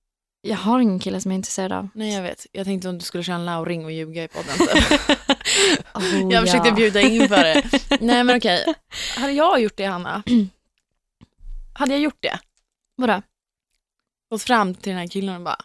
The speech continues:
Speaker 2: "Jag är intresserad av dig."
Speaker 1: Om du, om du visste att du inte kunde misslyckas? Ja, det hade du gjort.
Speaker 2: Hade jag det?
Speaker 1: Jag tror det.
Speaker 2: Jag tror typ inte jag hade vågat gjort det ändå.
Speaker 1: Ja, men om du vet att du inte kan misslyckas, om du vet att han kommer säga ja.
Speaker 2: Nej, jag hade inte vågat sagt det, tror jag.
Speaker 1: Nej,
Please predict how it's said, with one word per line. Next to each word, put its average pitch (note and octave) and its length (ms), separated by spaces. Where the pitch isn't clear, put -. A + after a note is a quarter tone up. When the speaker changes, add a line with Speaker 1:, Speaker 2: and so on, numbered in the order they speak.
Speaker 2:
"Jag G#3+ 140
är G3+ 40
intresserad A#2 360
av - 100
dig." - 120
Speaker 1:
Om A#3 160
du, A#3 220
om A#3+ 120
du A#3+ 80
visste A3 180
att G3+ 60
du G3 80
inte F#3+ 120
kunde F#3+ 100
misslyckas? - 580
Ja, G#3 200
det F#3 80
hade A3 160
du B3+ 60
gjort. - 260
Speaker 2:
Hade G#3+ 220
jag B3 100
det? G3 180
Speaker 1:
Jag B3+ 160
tror D#4+ 180
det. F#3 180
Speaker 2:
Jag A#3 120
tror C#4 100
typ A#3 120
inte A3+ 160
jag A3 60
hade G3 120
vågat G3 200
gjort F#3+ 140
det G3+ 60
ändå. G3+ 300
Speaker 1:
Ja, A#3+ 100
men - 220
om C4+ 180
du C#4 80
vet D#4 280
att A#3+ 80
du B3+ 60
inte A#3 120
kan A#3+ 220
misslyckas, A#3+ 320
om A3+ 140
du A#3+ 120
vet B3+ 200
att A3 80
han A3 120
kommer G#3 180
säga G3+ 180
ja. A3 360
Speaker 2:
Nej, A3+ 340
jag A#3 60
hade A3 120
inte G3+ 140
vågat F#3+ 100
sagt G3 220
det, - 60
tror F#3+ 100
jag. G#3 100
Speaker 1:
Nej, A3 100